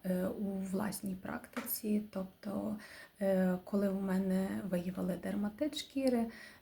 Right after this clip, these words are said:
е, ходила до дерматологів, дерматологи назначали різні засоби, які насправді в моєму випадку були малоефективними або взагалі неефективними.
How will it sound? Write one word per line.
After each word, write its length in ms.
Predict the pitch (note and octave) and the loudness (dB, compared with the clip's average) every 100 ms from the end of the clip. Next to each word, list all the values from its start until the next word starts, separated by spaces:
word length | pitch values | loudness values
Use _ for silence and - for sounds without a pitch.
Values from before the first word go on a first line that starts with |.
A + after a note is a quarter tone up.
| - | 0
е, 480 | G#3+ G#3 G3 F#3+ F#3+ - | 4 6 6 2 0 0
ходила 300 | C4 D4+ F#3+ | 4 6 6
до 140 | E3+ | 2
дерматологів, 1000 | D3+ F3 E3 D#3+ G3+ G#3+ G3 F#3 F#3+ F3+ | 0 0 0 -2 0 4 4 4 0 -2
дерматологи 840 | F3+ F#3+ F#3 F3 - G#3+ G3 F#3 | -2 -2 0 -2 0 2 4 2
назначали 880 | F3+ F3 F3 F3 - G3 F#3+ F#3+ F#3+ | 0 -2 -4 -6 -4 -2 0 2 0
різні 400 | F#3 F#3+ F#3 F3 | 0 -2 -2 -4
засоби, 680 | F#3 G3+ A#3 - A3 G#3 G#3+ - - - | -4 -4 -4 -4 0 0 0 -6 -18 -16
які 640 | G#3 F#3+ F#3+ - A3+ A3+ A#3 A#3+ - | -4 -2 -4 -4 0 2 2 -2 -4
насправді 840 | G#3 G3 F#3+ - G3+ G3 F#3+ F#3+ F#3+ - | 0 0 -2 -2 -2 -2 -2 0 0 -2
в 200 | F#3+ F#3 | -2 0
моєму 260 | F#3+ F#3 | 2 2
випадку 500 | F#3 F#3+ F#3+ F#3+ - | 2 0 -4 -8 -8
були 460 | G3 G3 F#3+ F#3+ F#3 - _ _ _ - _ - | -6 0 0 0 -2 -4 _ _ _ -20 _ -4
малоефективними 1200 | F#3+ A3+ F#3 F#3+ F#3+ - G#3+ - G#3+ G#3+ G#3+ G#3 - | 2 4 4 2 0 -4 -10 0 4 6 6 6 2
або 200 | - G3 | -2 0
взагалі 520 | G#3 G#3 G3 G3 G#3 | 0 2 2 4 4
неефективними. 920 | G#3 G#3 G3+ - - - G3+ G3+ G#3 | 4 4 2 -2 -8 -4 -2 0 2